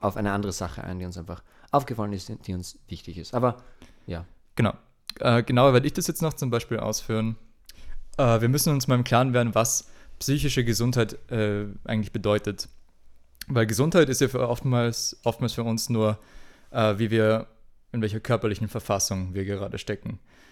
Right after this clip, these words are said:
Speaker 2: Ähm, und die psychische Verfassung wird oftmals ganz losgelöst davon betrachtet. Also das wird gar nicht so oft vereint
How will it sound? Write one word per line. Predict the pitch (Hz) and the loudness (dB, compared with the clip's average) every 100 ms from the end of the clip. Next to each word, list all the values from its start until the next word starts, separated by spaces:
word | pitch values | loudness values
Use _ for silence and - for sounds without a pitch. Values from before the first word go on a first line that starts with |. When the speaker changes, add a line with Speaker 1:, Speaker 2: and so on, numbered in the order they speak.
| - - | -20 -10
Speaker 2:
Ähm, | 113 101 98 107 | -4 -2 -2 -2
und | 101 | -4
die | 110 | -4
psychische | - 120 123 | -4 -4 -4
Verfassung | 110 110 113 110 117 | -4 -2 0 0 0
wird | 107 104 | 0 -2
oftmals | 110 104 120 104 101 - | -4 -4 -2 -2 -2 -4
ganz | - 104 - - - | -2 -2 -2 -6 -6
losgelöst | 104 110 117 - 95 95 - | -4 -2 -4 -4 -4 -4 -6
davon | 110 101 | -6 -6
betrachtet. | 95 - 107 - - | -8 -6 -8 -6 -6
Also | - 101 | -4 -4
das | 98 - | -4 -4
wird | 110 - - - _ _ _ _ _ _ - - | -4 -6 -20 -20 _ _ _ _ _ _ -20 -4
gar | 120 117 | 0 2
nicht | 113 | 0
so | - | -4
oft | - | -4
vereint | - 107 98 110 127 | -4 -4 -2 -4 -4